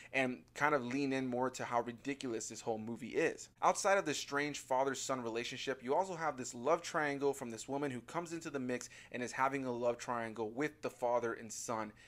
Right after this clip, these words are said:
This film is grimy, gross, uncomfortable to watch. It goes for over-the-top shock value and just, again, a, a sense of "what the fuck am I watching?" And it succeeds on all levels. Outside of that, the film has nothing that I could ever kinda say is something that's rewatchable.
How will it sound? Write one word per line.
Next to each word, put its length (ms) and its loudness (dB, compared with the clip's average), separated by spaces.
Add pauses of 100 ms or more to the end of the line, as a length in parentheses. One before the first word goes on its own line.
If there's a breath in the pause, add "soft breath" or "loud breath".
(120 soft breath)
This 120 0
film 240 0
is 120 -2
grimy, 440 0
gross, 640 2
uncomfortable 640 -2
to 60 2
watch. 420 0 (160 loud breath)
It 260 -4
goes 340 8
for 280 0
over-the-top 800 2
shock 480 4
value 400 2
and 140 -10
just, 320 0
again, 420 0
a, 120 0
a 80 -2
sense 340 -2
of 140 -2
"what 340 0
the 100 -2
fuck 380 -4
am 100 -6
I 100 2
watching?" 480 0 (240 loud breath)
And 100 2
it 80 2
succeeds 540 -2
on 160 10
all 260 6
levels. 400 2 (240 loud breath)
Outside 400 6
of 80 2
that, 260 8
the 100 2
film 240 2
has 300 0
nothing 540 0
that 100 4
I 80 6
could 140 2
ever 260 4 (160)
kinda 180 0
say 220 0
is 160 -2
something 280 -4
that's 160 -6
rewatchable. 800 0